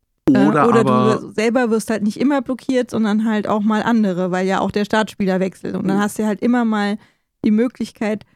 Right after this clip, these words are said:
Speaker 1: doch das zu machen, was du machen wolltest, was du mit deinen Gebäuden vielleicht geplant hattest.
Speaker 2: Oder aber du hast auch, das hatten wir auch in einer Partie, diesen Effekt,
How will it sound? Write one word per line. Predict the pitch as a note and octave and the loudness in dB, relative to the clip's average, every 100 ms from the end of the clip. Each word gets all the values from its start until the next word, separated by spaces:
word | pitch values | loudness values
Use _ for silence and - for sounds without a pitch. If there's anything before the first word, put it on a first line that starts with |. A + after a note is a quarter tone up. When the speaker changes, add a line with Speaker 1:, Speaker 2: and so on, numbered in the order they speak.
| _ _ _ | _ _ _
Speaker 1:
doch | B3 A#3 - | -4 -4 -8
das | - G#3 - | -6 -6 -8
zu | - G3+ | -6 -2
machen, | G3+ G3 G#3+ | -2 -2 -4
was | F#3+ G3 | -4 -6
du | - F#3+ F3 | -8 -6 -2
machen | G3+ G3 G3+ F#3 | -2 -2 -4 -2
wolltest, | F#3 G3+ G3 - - | 0 -2 -2 -6 -8
was | F#3 | -8
du | - | -2
mit | G3 F#3+ | -2 -2
deinen | F#3+ G3+ G3+ | -2 0 0
Gebäuden | F#3+ F#3+ G3+ G3+ | -2 -2 -2 -2
vielleicht | G3 G3 G3+ - | -4 -4 -6 -8
geplant | - G3+ G3 F#3+ | -2 0 0 -2
hattest. | F3+ F#3 - _ _ _ _ _ _ _ _ _ _ A2 | -8 -8 -12 _ _ _ _ _ _ _ _ _ _ -2
Speaker 2:
Oder | A#2 D3 C#3 | 0 2 2
aber | B2 B2 B2+ | 2 2 2
du | A#2+ | -2
hast | A#2 | -4
auch, | A2+ | -4
das | A#2 A#2+ | -4 -2
hatten | A#2+ | -2
wir | A2+ - | -2 -2
auch | A#2 | -2
in | C3+ | -2
einer | A#2+ A#2+ | -2 -2
Partie, | A#2+ A#2+ - A#2 | -2 -4 -4 -4
diesen | A2+ G#2+ G#2+ | -4 -4 -4
Effekt, | - C3 B2+ | -2 -2 -2